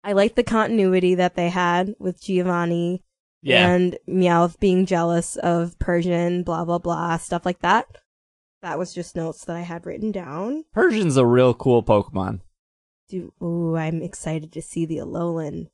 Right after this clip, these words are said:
Speaker 1: version. I'm excited to see Meowth see Alolan Meowth.
Speaker 2: Okay. All right. I don't know if that happens or not. I
Speaker 1: I mean, I assume it would.
Speaker 2: Yeah, yeah, I assume so too.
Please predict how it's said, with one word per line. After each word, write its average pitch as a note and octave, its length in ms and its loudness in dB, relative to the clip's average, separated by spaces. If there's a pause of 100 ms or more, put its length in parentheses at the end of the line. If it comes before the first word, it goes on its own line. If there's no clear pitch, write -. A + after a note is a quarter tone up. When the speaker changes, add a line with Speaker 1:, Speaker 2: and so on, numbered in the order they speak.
Speaker 1:
version. E3 420 -2 (280)
I'm A3 240 6
excited F#3 520 4
to F3+ 80 0
see F#3+ 240 0
Meowth F3 420 2
see F3 240 -2
Alolan E3+ 640 2
Meowth. - 500 -12 (460)
Speaker 2:
Okay. D#3+ 360 2 (200)
All C3+ 120 6
right. D3+ 240 2 (260)
I D3+ 100 4
don't F#3+ 160 6
know D#3+ 100 6
if - 80 0
that C3+ 120 6
happens B2 340 4
or G2 60 0
not. G2 260 0
I A2+ 300 6 (200)
Speaker 1:
I G3 100 -2
mean, A3 200 6
I A3 100 6
assume C#4 460 4
it B3 140 6
would. A#3+ 320 6
Speaker 2:
Yeah, B3 220 8
yeah, A3+ 240 6
I C3+ 80 6
assume C#3 320 4
so D3 160 4
too. E4+ 320 6